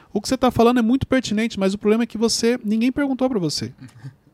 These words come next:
Então você acabou desperdiçando algo que realmente era pertinente, mas as pessoas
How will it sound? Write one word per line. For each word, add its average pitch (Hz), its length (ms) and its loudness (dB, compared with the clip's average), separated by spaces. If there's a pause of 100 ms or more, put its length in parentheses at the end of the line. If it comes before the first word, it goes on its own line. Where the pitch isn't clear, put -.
(500)
Então 240 240 0
você 254 200 0
acabou 240 280 2
desperdiçando 240 680 -2
algo 202 400 2
que 202 120 -2
realmente 240 400 0
era 190 100 0
pertinente, 185 580 -4
mas 196 140 -2
as 202 80 -4
pessoas 220 360 0